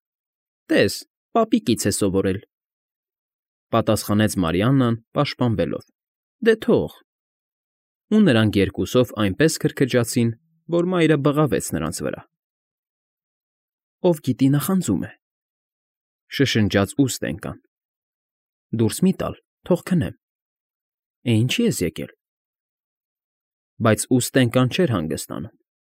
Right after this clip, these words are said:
«Ինչ որ քեզ ասելու եմ, ուրիշ բան է»։ «Դե, ինչ ես ասելու»։ «Քո կենվորի մասին էն գիտեմ, որ»։ «Ոչինչ էլ չգիտես», պատասխանեց Մարիաննան։ «Աղ,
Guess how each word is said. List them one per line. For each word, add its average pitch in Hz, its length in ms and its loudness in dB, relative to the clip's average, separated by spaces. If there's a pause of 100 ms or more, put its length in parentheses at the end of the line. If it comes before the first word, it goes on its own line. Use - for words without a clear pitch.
(1160)
«Ինչ 175 120 4
որ 131 240 0
քեզ 98 240 -2
ասելու 208 400 -2
եմ, 98 100 -6 (320)
ուրիշ 143 300 0
բան 92 240 -10
է»։ - 80 -16 (1500)
«Դե, 101 120 2 (440)
ինչ 82 80 -4
ես 98 240 -2
ասելու»։ - 360 -8 (1700)
«Քո - 140 2
կենվորի 120 480 4
մասին 107 320 0 (160)
էն 196 160 2
գիտեմ, 87 400 -4
որ»։ 67 120 -12 (960)
«Ոչինչ 165 340 2 (100)
էլ - 80 -6
չգիտես», 175 460 -2 (1300)
պատասխանեց 110 720 0
Մարիաննան։ 85 520 -2 (1000)
«Աղ, 226 260 0